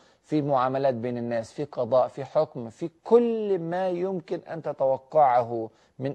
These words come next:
إدارة حياة الناس على الأرض. ما ترك هذا الكتاب صغيرة ولا كبيرة إلا جاء بها. ما فرطنا، كما يقول رب العالمين سبحانه وتعالى، "ما فرطنا في الكتاب من شيء". وحياة الرسول صلى الله عليه وسلم كانت كذلك، كانت سياسية وكان الاقتصادي وكان التاجر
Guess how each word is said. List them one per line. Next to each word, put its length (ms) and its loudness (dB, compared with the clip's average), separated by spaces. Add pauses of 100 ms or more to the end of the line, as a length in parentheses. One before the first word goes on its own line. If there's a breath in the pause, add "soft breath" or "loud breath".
إدارة 340 4 (100)
حياة 300 -2
الناس 320 -10
على 160 -8
الأرض. 320 -8 (560)
ما 200 2
ترك 360 2
هذا 160 -2
الكتاب 360 -10
صغيرة 360 -4
ولا 160 -2
كبيرة 340 -6
إلا 260 -4
جاء 260 -4
بها. 360 -10 (720)
ما 160 4
فرطنا، 920 0
كما 200 -4
يقول 200 -2
رب 100 4
العالمين 220 -2
سبحانه 320 -14
وتعالى، 220 -14
"ما 140 -4
فرطنا 840 -6
في 100 -20
الكتاب 480 -10
من 180 -16
شيء". 240 -16 (580)
وحياة 280 6
الرسول 160 -2
صلى 100 2
الله 280 2
عليه 20 4
وسلم 140 0
كانت 220 -6 (220)
كذلك، 360 -2
كانت 260 2
سياسية 520 -6
وكان 280 -4
الاقتصادي 640 -6
وكان 260 -8
التاجر 600 2